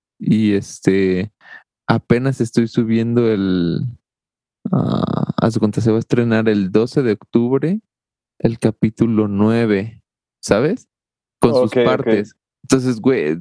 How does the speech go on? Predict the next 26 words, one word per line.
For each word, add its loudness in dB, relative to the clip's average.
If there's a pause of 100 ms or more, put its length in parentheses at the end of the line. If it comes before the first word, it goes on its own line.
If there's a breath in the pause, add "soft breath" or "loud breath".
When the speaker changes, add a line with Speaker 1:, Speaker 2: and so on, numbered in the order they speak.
(140)
Speaker 1:
está 0
muy 0
lento -2
y -2
tengo -2
que 0
solucionarlo, 0
pero 0
por -2
lo 0
pro-, 0
o -2
sea, -2
empecé -2
a -2
trabajar 0
y 0
ahora 0
hay 0
menos -2
tiempo, -2
¿sabes? 0
Del -2
que 0
antes -2
había. 0